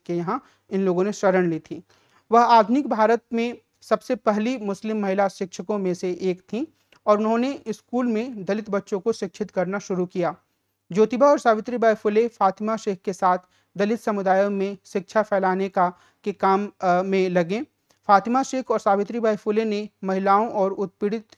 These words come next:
जातियों के लोगों को शिक्षा देना शुरू किया। उस्मान शेख ने फुले दंपत्ति को अपने घर की पेशकश की थी और उन्हीं के परिसर में इस, एक, अ, स्कूल चले,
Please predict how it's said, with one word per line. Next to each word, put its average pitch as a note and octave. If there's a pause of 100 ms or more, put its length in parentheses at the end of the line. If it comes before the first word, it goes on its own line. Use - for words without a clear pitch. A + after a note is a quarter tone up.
जातियों F#3
के G#3
लोगों F#3
को F#3+
शिक्षा F#3+
देना F#3
शुरू F3+
किया। F3 (480)
उस्मान A#3
शेख C4+
ने C4
फुले A#3
दंपत्ति A3
को A3+
अपने G#3
घर F#3+
की F#3+
पेशकश F#3+
की G#3+
थी G3+ (280)
और G3+
उन्हीं A3
के A#3+
परिसर G3+
में F#3+
इस, F#3+ (240)
एक, G3
अ, F3
स्कूल G#3+
चले, G3+